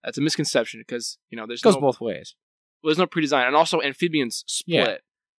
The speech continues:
Speaker 1: So s-, amphibians are completely separate from us with reptiles and birds 'cause they don't have amniotic eggs like we do. Well, amniotic eggs.
Speaker 2: If anything, evolution a lot of times goes for simpler 'cause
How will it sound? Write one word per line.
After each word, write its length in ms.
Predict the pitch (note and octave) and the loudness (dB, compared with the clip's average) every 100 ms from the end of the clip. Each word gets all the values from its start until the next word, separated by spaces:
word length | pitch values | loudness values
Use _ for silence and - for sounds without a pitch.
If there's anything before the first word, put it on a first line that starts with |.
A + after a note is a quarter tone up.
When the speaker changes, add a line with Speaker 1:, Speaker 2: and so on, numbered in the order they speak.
| _ | _
Speaker 1:
So 160 | - B2+ | -10 -8
s-, 160 | B2+ | -4
amphibians 500 | E3+ C#3 A3+ A3 F3 | -4 2 2 4 2
are 120 | B2+ B2+ | 2 -4
completely 420 | D#3 - G#3+ D#3+ | -4 -6 -10 -4
separate 480 | - F#3 - A#2+ - | 4 4 6 -2 -4
from 540 | - - B2 A2 G#2+ _ _ - | -10 -4 -4 -4 -10 _ _ 2
us 340 | D3+ A2+ - C3 | 2 2 -6 -10
with 160 | A#2+ | -2
reptiles 320 | C3+ B2+ B2+ | -2 2 0
and 120 | A#2+ A2+ | 0 -2
birds 320 | C3 A#2+ G2+ | 0 0 -2
'cause 120 | - | -8
they 100 | A#2 | -2
don't 180 | C#3 - | 0 -2
have 340 | C3+ B2+ A2+ - _ - | -2 -2 -2 -8 _ -6
amniotic 400 | C#3 C#3 A#2 A2+ | -4 -2 -2 -2
eggs 340 | B2+ A#2+ - | -4 -4 -6
like 140 | A#2 - | -14 -14
we 160 | A#2 | -14
do. 220 | G2+ F2 - - | -14 -16 -18 -6
Well, 220 | A2 - _ A2+ | -6 -6 _ -20
amniotic 360 | G2+ D#2 - | -18 -20 -20
eggs. 300 | F#2+ E2+ - - _ _ _ _ | -18 -18 -20 -20 _ _ _ _
Speaker 2:
If 120 | D3 | -4
anything, 420 | B3+ G4+ D3+ F2+ G2 _ | 0 2 0 -2 -10 _
evolution 440 | F3 F3 F3+ - E3 | -2 0 -2 -2 -2
a 60 | |
lot 160 | A2+ D#3+ | 0 0
of 80 | F3 | 0
times 340 | - G2+ F#2+ | -6 -10 -10
goes 200 | - G#2+ | -8 -8
for 140 | - G#2+ | -8 -8
simpler 500 | - G#2+ G2 F#2+ F2+ | -8 -8 -14 -20 -20
'cause 220 | - G2 | -16 -16